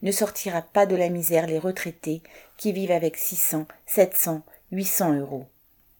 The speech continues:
Le chèque alimentaire ne permettra pas aux travailleurs qui gagnent le smic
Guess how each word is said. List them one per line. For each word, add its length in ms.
Le 100
chèque 280
alimentaire 560
ne 120
permettra 540
pas 340
aux 40
travailleurs 560
qui 140
gagnent 240
le 60
smic 460